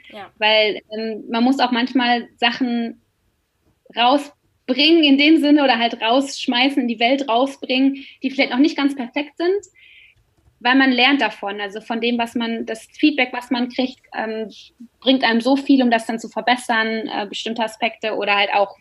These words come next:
Speaker 2: abzuändern. Weil wenn man zu lange wartet, dann ist man, dann wird man da so mit den Gedanken auch, steckt man da drin fest, dass es dann nie, dass, das wird nie perfekt sein. Und das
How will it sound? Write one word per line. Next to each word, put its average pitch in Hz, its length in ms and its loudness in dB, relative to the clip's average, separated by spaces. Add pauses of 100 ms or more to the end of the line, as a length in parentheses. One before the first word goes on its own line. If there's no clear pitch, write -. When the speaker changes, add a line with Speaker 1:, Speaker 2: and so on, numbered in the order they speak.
(120)
Speaker 2:
abzuändern. 226 720 -2 (440)
Weil 240 100 2
wenn 269 80 6
man 269 180 2
zu 302 140 -2
lange 294 320 4
wartet, 294 400 2
dann 254 80 0
ist 220 200 -10
man, 247 240 -2 (200)
dann 233 320 -8 (580)
wird 277 160 -4
man 269 120 0
da 262 180 0 (320)
so 294 320 0
mit 277 200 2
den 262 120 -2
Gedanken 269 420 -2
auch, 254 220 0
steckt - 360 -8
man 247 120 0
da 254 60 2
drin 247 300 -2
fest, 269 240 0
dass 247 140 -10
es - 100 -16
dann 240 140 0
nie, 254 360 2
dass, - 200 -6
das - 180 -16
wird 277 140 0
nie 277 120 6
perfekt 220 420 -10
sein. 170 300 -4 (540)
Und 226 280 0
das 240 120 2